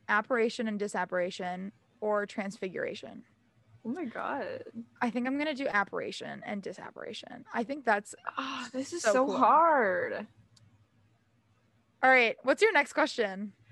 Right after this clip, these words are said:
Speaker 2: Hold on, I haven't answered. <laughs> I'm scared.
Speaker 1: Oh, you haven't answered. Okay.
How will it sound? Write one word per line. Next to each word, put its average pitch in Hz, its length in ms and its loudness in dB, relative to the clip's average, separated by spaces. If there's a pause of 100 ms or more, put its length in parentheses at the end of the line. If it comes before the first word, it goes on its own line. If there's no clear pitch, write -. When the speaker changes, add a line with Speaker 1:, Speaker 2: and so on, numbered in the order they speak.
(220)
Speaker 2:
Hold 262 200 2
on, 311 140 6
I 311 80 8
haven't 294 300 6
answered. 285 520 8
<laughs> - 0 -
I'm 359 220 6
scared. 302 500 6
Speaker 1:
Oh, 415 220 8 (120)
you 320 120 4
haven't 339 160 6
answered. 285 440 0
Okay. 269 380 2